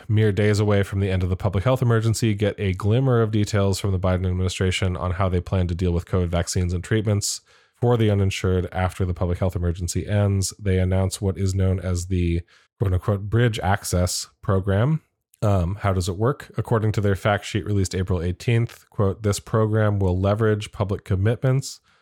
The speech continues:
by drug manufacturers to provide vaccines and treatments such as Paxlovid free of charge for the uninsured," unquote.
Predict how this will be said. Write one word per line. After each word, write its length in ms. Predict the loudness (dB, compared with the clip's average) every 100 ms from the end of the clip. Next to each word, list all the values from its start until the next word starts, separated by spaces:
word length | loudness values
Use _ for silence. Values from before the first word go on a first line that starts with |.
| _
by 140 | 0 2
drug 260 | 2 2
manufacturers 800 | 2 2 2 2 0 0 0 0
to 140 | -2 -4
provide 420 | 0 2 2 2
vaccines 640 | 2 0 0 0 2 0
and 120 | -2
treatments 540 | -2 -4 -2 -4 -4 -8
such 240 | -6 -4
as 120 | -4 -4
Paxlovid 720 | -2 -2 -2 0 0 -2 -6
free 320 | -8 -2 0
of 100 | 0
charge 360 | 0 0 0 -2
for 240 | -2 -2
the 140 | -2 -4
uninsured," 680 | -4 -4 -4 -4 -4 -10 -16 _ _ _ -8
unquote. 460 | -6 -4 -6 -8